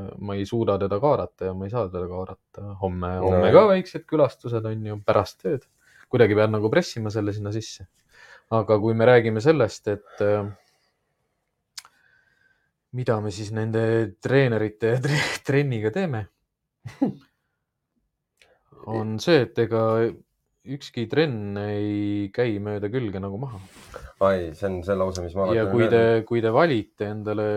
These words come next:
Speaker 1: treenerit või koolitajat, siis tehke korralikult eeltööd. Et, äh, koolitus ei pea fun olema, koolitus ei pea lõbus olema. Igas koolituses on natuke fun'i ja lõbu sees.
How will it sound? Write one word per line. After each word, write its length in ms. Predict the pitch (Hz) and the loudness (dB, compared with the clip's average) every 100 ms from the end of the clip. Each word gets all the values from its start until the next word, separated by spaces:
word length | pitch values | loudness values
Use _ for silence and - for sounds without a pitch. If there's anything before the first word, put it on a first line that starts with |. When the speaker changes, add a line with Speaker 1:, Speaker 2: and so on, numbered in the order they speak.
| 104 104 | -2 -4
Speaker 1:
treenerit 440 | 104 117 101 101 - | -2 -2 -2 -6 -6
või 120 | 107 | -4
koolitajat, 640 | 120 139 98 - 98 101 - | 0 0 -2 -6 -6 -6 -10
siis 300 | - 104 - | -14 -14 -8
tehke 380 | 120 120 _ 98 | -8 -8 _ -10
korralikult 640 | 107 135 101 104 - 85 117 | -2 0 0 -2 -6 -12 -6
eeltööd. 360 | 101 104 95 - _ _ _ | -6 -6 -12 -14 _ _ _
Et, 520 | 101 98 - _ _ | -12 -12 -12 _ _
äh, 140 | 98 95 95 _ _ _ _ _ _ _ _ _ _ _ _ _ _ _ _ _ | -8 -8 -12 _ _ _ _ _ _ _ _ _ _ _ _ _ _ _ _ _
koolitus 600 | _ 139 160 113 - 104 | _ 2 4 2 -4 -6
ei 140 | 107 104 | -4 -2
pea 140 | 127 101 | -2 -2
fun 240 | 156 113 | -4 -4
olema, 400 | 101 101 98 104 101 98 | -4 -4 -6 -6 -8 -10
koolitus 580 | _ 120 117 104 - 101 | _ 0 0 0 -8 -10
ei 60 | 95 | -6
pea 100 | 101 | -2
lõbus 300 | - 120 104 | -2 -2 -4
olema. 320 | 104 98 98 | -4 -4 -6
Igas 240 | 113 127 - | -4 -4 -2
koolituses 600 | 156 123 98 101 101 98 | 0 0 -2 -8 -12 -12
on 160 | 104 | -12
natuke 260 | 104 104 98 | -12 -12 -12
fun'i 380 | - 104 101 98 | -10 -10 -8 -6
ja 60 | 107 | -6
lõbu 160 | 107 | -6
sees. 300 | 101 151 98 | -4 -4 -6